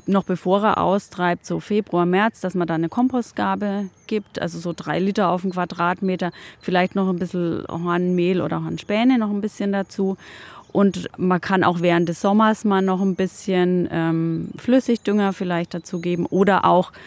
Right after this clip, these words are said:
mulchen mit Rasenschnitt. Ähm, Rasenschnitt ist ein ganz wertvoller Mulch, wenn ich den immer ganz dünn ausbringe.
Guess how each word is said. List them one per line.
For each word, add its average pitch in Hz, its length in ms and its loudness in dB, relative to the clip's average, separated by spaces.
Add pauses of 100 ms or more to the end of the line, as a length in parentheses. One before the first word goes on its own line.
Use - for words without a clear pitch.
(360)
mulchen 233 500 6
mit 175 220 0
Rasenschnitt. 277 920 2 (200)
Ähm, 190 380 4
Rasenschnitt 220 680 2
ist 208 80 -2
ein 208 100 0
ganz 180 320 0
wertvoller 269 840 2
Mulch, 262 520 6
wenn 214 100 2
ich 208 80 0
den 202 180 0
immer 196 180 4
ganz 170 280 0
dünn 180 300 0
ausbringe. 233 760 0